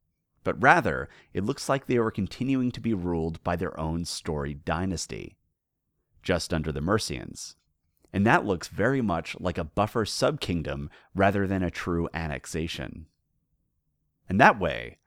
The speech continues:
if, say, Wessex decided they wanted to attack Mercia, they'd have to go through the speed bump of fighting through these subkingdoms, which would give Mercia time to gather their war bands and fight down there, all the while protecting their real kingdom.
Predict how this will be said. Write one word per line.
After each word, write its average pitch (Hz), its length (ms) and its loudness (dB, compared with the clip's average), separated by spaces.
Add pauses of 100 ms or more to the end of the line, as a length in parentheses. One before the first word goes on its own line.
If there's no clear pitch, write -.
(300)
if, 107 160 0
say, 101 440 4 (180)
Wessex 95 540 0
decided 90 440 -2
they 87 100 -2
wanted 87 260 -2
to 87 100 -4
attack 82 300 -4
Mercia, 90 600 2 (280)
they'd 107 100 4
have 110 140 2
to - 80 -4
go 104 200 6
through 98 200 -2
the 90 80 0
speed 131 420 0
bump 82 240 -2
of 90 100 -6
fighting 92 380 -2
through 87 220 -4
these 82 180 -4
subkingdoms, 76 840 -4 (240)
which 120 200 6
would 117 260 4
give 110 200 4
Mercia 101 480 2
time 90 440 -4
to 87 360 -2 (340)
gather 87 360 0
their 82 100 -2
war 95 240 4
bands 78 400 -4
and 80 160 -6
fight - 340 -6
down 73 280 -6
there, 82 340 -2 (260)
all 98 240 6
the 95 120 -2
while 92 400 2
protecting 85 560 -6
their 82 160 0
real 73 340 -6
kingdom. 82 540 -4